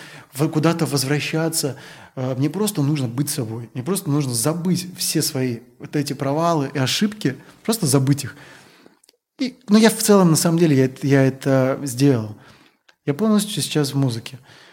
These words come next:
И моей музыке нужно время. Вот и все. И сколько нужно будет, столько, столько и отдадим этому времени. Сколько надо, столько и понадо-, и сколько понадобится, столько и будет. Планы офигенные, честно.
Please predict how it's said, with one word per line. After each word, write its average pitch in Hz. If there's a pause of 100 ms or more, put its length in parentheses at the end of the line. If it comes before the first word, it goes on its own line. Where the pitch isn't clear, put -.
(400)
И 139 (240)
моей 175
музыке 185
нужно 127
время. 113 (2750)
Вот 135
и 120
все. 117 (280)
И 165
сколько 160
нужно 156
будет, 113
столько, 131
столько 123
и 127
отдадим 117
этому 110
времени. 107 (320)
Сколько 156
надо, 165
столько -
и -
понадо-, 120 (220)
и 123 (680)
сколько 160
понадобится, 190
столько 139
и -
будет. 113 (760)
Планы 214
офигенные, 120
честно. 117